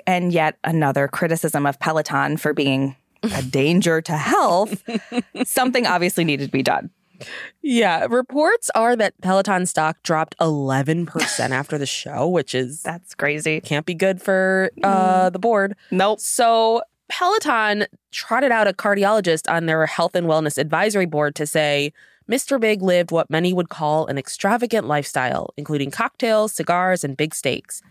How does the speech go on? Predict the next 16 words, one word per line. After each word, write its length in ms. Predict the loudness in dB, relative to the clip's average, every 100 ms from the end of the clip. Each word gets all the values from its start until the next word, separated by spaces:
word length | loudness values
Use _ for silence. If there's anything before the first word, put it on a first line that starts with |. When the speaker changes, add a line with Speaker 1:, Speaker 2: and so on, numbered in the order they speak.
| -6 -2
Speaker 2:
and 100 | 0
was 120 | 2
at 140 | 0 0
serious 420 | -2 0 0 0
risk 320 | 0 -2 -2
as 140 | -2 -2
he 140 | -4
had 300 | 0 0 0 -4
a 80 |
previous 560 | -4 -6 -6 -2 -2 -4
cardiac 420 | -4 -2 0 -2
event 300 | 0 0 -2 -4
in 120 | -6
season 360 | -6 -6 -6 -6
six." 640 | -4 -4 -4 -8 -14 -16 _ -6
Speaker 1:
Mm-hmm. 280 | -4 -4